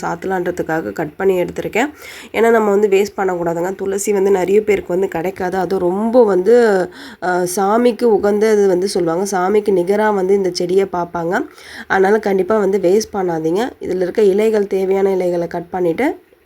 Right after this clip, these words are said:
அ, நாங்க வந்து மாலையா தொடுத்துட்டோம். கண்டிப்பா இந்த வீடியோ உங்களுக்கு வந்து பிடிச்சி, உங்களுக்கு யூஸ்ஃபுல்லா இருந்துச்சுன்னா, நம்ம சேனலை அப்படியே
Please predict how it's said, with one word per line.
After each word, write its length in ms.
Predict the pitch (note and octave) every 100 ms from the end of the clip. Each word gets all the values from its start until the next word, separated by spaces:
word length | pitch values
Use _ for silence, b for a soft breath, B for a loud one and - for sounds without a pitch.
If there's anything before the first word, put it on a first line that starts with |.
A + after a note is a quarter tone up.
| -
அ, 160 | F#3 F#3
நாங்க 240 | F3 F3
வந்து 240 | E3+ G3+ F#3
மாலையா 360 | F3 F3 F#3 F#3
தொடுத்துட்டோம். 460 | F3 F3 F3 F#3+ F3 B B B -
கண்டிப்பா 400 | A3 C4+ F4+ D#4+
இந்த 160 | G#3+
வீடியோ 260 | F3+ F#3 G#3
உங்களுக்கு 280 | F#3 E3+ F3
வந்து 200 | F#3 F#3
பிடிச்சி, 360 | G3 G3 - G#3+
உங்களுக்கு 500 | G3 F#3+ F3+ - F#3+
யூஸ்ஃபுல்லா 220 | G3 G3
இருந்துச்சுன்னா, 440 | G3+ F3+ E3+ G3
நம்ம 220 | G3 F3 E3+
சேனலை 300 | F#3 F3+ F#3
அப்படியே 280 | F3+ F3+